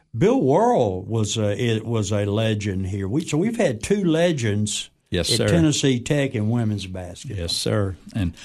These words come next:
Speaker 2: and in my opinion, I think we've got another one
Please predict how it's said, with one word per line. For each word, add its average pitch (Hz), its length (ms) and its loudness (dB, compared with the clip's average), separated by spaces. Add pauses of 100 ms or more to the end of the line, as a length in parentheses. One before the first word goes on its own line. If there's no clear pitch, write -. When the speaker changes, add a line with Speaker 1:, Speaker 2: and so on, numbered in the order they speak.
(200)
Speaker 2:
and 101 140 2
in 101 160 4
my 117 160 4
opinion, 107 460 2
I 92 100 0
think 104 260 0
we've 101 140 2
got 104 220 2
another 104 320 2
one 101 180 -2